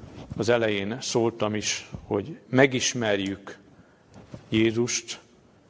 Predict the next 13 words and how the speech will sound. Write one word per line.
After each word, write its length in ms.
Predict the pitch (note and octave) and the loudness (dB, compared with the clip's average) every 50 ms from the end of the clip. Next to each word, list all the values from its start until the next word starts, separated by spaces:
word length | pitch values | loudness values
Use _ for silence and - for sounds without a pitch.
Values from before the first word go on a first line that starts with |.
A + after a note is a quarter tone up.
| _ - - | _ -12 -4
és 400 | - - G#2 G#2 G2 - - - | 0 2 2 2 2 0 -2 0
ragaszkodjunk 960 | A3+ B2+ C3+ C#3+ B2 C3+ B2 - - - B2 B2 A2+ G#2 A2+ A2+ A2+ A2 - | 2 6 6 6 6 4 2 2 0 -2 0 0 0 2 0 0 0 0 2
Jézushoz, 800 | A#2+ A2+ A2 G#2 G#2+ A2 - - - - G#2+ G#2 G2+ - - - - - - - - - _ _ _ - | 2 2 2 2 0 -4 -4 -4 -2 2 2 2 2 0 -6 -12 -14 -20 -20 -20 -20 -20 _ _ _ -2
és 360 | - G#2 F#2+ - - - - - - _ _ | -2 0 0 0 -2 -4 -6 -12 -20 _ _
Jézusban 800 | - B2+ C3 C3 B2+ A#2 B2 A#2+ G#2+ G#2+ G#2 A#2 C3 C#3 C#3 C3 | 2 4 4 4 4 2 0 -2 -2 -2 2 4 4 4 4 2
higgyünk, 800 | A#2+ A2 C3 C3 A#2 G#2 G2+ A#2 B2 B2 C3 C3+ C3+ - - - - - - - - - - - - | -2 -4 -4 -6 -6 -4 -2 0 2 2 2 2 0 -4 -8 -16 -18 -20 -20 -20 -20 -20 -18 -8 -2
ne 140 | A2+ B2 | 0 0
pedig 540 | A#2 - - A2 G2+ G#2+ A2 G2+ - - - - - - - - - - _ - | 0 2 0 0 0 0 -2 -2 -4 -14 -18 -20 -20 -20 -20 -20 -20 -20 _ -6
csak 220 | - C3 A#2+ - | -4 -4 0 2
elfogadjuk 840 | B2+ A#2+ A#2+ A2 - - A2 G#2+ G#2+ G#2 G2+ G#2+ A2 G2+ - - - | 2 2 2 0 -2 -4 0 2 2 2 2 -2 -4 -4 -4 -4 0
Jé-, 460 | B2 A#2 A2+ A#2 A#2 F3+ B2 A2 A#2 | 2 4 2 2 2 0 0 2 2
Jézust, 580 | C3+ B2+ B2 B2+ A#2+ A2 A2 G#2 - - - - | 4 4 4 4 4 2 0 -2 -2 -6 -6 -2
ö, 200 | D#3+ B2+ A2 G#2+ | 2 2 2 2